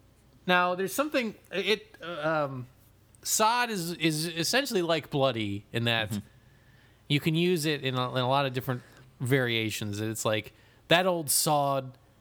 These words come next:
Speaker 1: like, that means that, like, "That old bastard."
Speaker 2: Yeah.
Speaker 1: Like, sod off, like, fuck off, piss off.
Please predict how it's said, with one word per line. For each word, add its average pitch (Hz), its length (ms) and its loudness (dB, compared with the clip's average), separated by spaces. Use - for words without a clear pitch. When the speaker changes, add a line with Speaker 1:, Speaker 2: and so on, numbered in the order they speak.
Speaker 1:
like, 120 200 -2
that 117 120 -2
means 107 140 -2
that, 110 200 -6
like, 104 180 -4
"That 120 180 4
old 101 200 -4
bastard." 92 600 -2
Speaker 2:
Yeah. 104 140 0
Speaker 1:
Like, 110 220 -2
sod 190 500 4
off, 107 500 -4
like, 107 240 -2
fuck - 460 -2
off, 90 360 -2
piss - 300 0
off. 101 420 -4